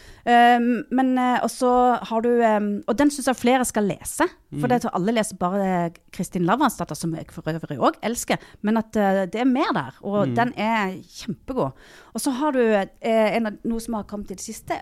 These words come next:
Speaker 1: og som, som kobler seg opp mot selve vikingtida, da. Det er Bjørn Andreas Bull Hansen, som, eh, har vel skrevet fire bøker nå, og den første, Jomsviking, der, i den første
Speaker 2: Ja.
Speaker 1: boken der, den, der lærer du også mye om skipsbygging, og den er veldig godt skrevet, og han har også sånn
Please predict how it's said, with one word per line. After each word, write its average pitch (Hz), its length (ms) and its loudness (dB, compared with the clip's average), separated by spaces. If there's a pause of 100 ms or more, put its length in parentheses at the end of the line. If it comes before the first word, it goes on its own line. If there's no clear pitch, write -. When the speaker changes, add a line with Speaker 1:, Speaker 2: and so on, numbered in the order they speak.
(260)
Speaker 1:
og 214 80 -6
som, 214 300 -10
som 202 600 -10 (100)
kobler 196 220 -10
seg 196 160 -10
opp 214 140 -16
mot 190 140 -6 (360)
selve 190 280 -10
vikingtida, 220 560 -2
da. 170 100 0
Det 170 160 -8
er 220 140 2
Bjørn 208 200 -4
Andreas 208 380 -6
Bull 214 180 -6
Hansen, 240 480 -4 (340)
som, 196 180 -8
eh, 190 400 -4
har 190 140 -8
vel 202 160 -12
skrevet 190 340 -10
fire 190 320 -10
bøker 190 320 -2
nå, 180 260 -2 (260)
og 190 80 -10
den 180 80 -4
første, - 360 -10
Jomsviking, 208 680 -2 (280)
der, 226 260 -2 (340)
i 202 40 -8
den 196 100 -4
første 185 280 -4
Speaker 2:
Ja. 226 60 -2
Speaker 1:
boken 214 300 -2
der, 175 180 -2 (240)
den, 220 300 0
der 202 180 -4
lærer 202 240 -4
du 196 60 -6
også 214 240 -2 (320)
mye 190 200 -2
om 190 200 -6 (160)
skipsbygging, - 680 -12
og 170 80 -6
den 185 140 -6
er 202 80 -6
veldig 185 380 -6
godt 190 180 -8
skrevet, 185 380 -8
og 180 60 -16
han 214 120 -6
har 202 80 -2
også 208 320 -6
sånn - 20 -14